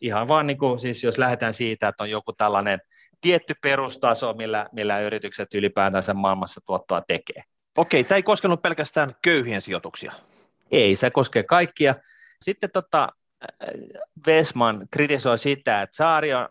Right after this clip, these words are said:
Speaker 1: Saario kun esittää sellaisen esimerkin, että jos olisit sijoittanut kymppitonnin vuonna yhdeksänkymmentä yhdeksänkymmenen, yhdeksäntoista yhdeksänkymmentä, se olisi nyt kaksisataaseitsemänkymmentä tonnia. Ja, ja, tota, ja Westman sit toteaa siihen, että tämähän on utopia useimmille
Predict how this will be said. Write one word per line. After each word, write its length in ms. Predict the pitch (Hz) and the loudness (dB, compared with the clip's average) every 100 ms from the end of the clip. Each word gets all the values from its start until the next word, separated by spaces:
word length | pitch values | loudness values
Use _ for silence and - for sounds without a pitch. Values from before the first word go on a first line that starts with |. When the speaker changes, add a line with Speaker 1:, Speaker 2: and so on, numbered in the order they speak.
| - | -10
Speaker 1:
Saario 380 | - 165 147 131 | -2 0 0 -2
kun 140 | 135 | -2
esittää 360 | 131 139 - 120 | -4 -4 -4 -4
sellaisen 380 | 120 120 117 123 | -2 -6 -6 -2
esimerkin, 640 | 151 143 127 117 104 107 | -2 0 0 -2 -2 -6
että 160 | 104 139 | -6 -4
jos 200 | 143 - | -6 -2
olisit 440 | 151 165 135 131 | 0 0 -2 -4
sijoittanut 520 | 151 147 139 127 120 - | 0 0 0 -2 -4 -4
kymppitonnin 1080 | 139 131 113 - 117 113 110 104 101 92 - _ _ _ - | -6 -6 -10 -14 -4 -2 -2 -4 -6 -8 -10 _ _ _ 0
vuonna 240 | 117 107 | 4 4
yhdeksänkymmentä 500 | 117 113 107 104 101 | 4 2 -2 -6 -2
yhdeksänkymmenen, 840 | 107 98 - 92 110 101 95 92 - 95 - _ _ _ - _ - | 0 0 -2 -6 -6 -6 -4 -4 -4 -6 -6 _ _ _ -20 _ 2
yhdeksäntoista 540 | 151 151 123 117 113 | 2 4 2 2 4
yhdeksänkymmentä, 840 | 127 117 110 - 113 107 101 - - _ _ - _ | 4 2 0 0 0 0 -2 -4 -6 _ _ -20 _
se 120 | - | 0
olisi 240 | 131 113 120 | 2 2 2
nyt 200 | 117 - | 0 0
kaksisataaseitsemänkymmentä 880 | 120 - 113 101 110 101 - 95 - | -2 -2 0 0 0 -2 -4 -10 -6
tonnia. 480 | 92 87 87 80 82 _ _ _ _ - - _ _ - | -6 -6 -10 -14 -16 _ _ _ _ -20 -20 _ _ 2
Ja, 200 | 110 - | 4 4
ja, 80 | 117 | 4
tota, 400 | 117 - 110 104 - _ | 2 4 4 4 0 _
ja 260 | 113 110 - 123 | 0 2 2 0
Westman 320 | 143 147 131 | 0 2 0
sit 140 | 135 | 0
toteaa 280 | 139 127 131 | -2 0 0
siihen, 260 | 123 135 120 | 2 0 -2
että 180 | 110 123 | -6 -2
tämähän 280 | 175 117 135 | -2 0 -4
on 100 | - | -6
utopia 640 | 226 - 139 113 107 98 95 | -12 -4 -2 -2 -4 -6 -4
useimmille 580 | 143 127 107 98 98 | -6 -4 -4 -4 -6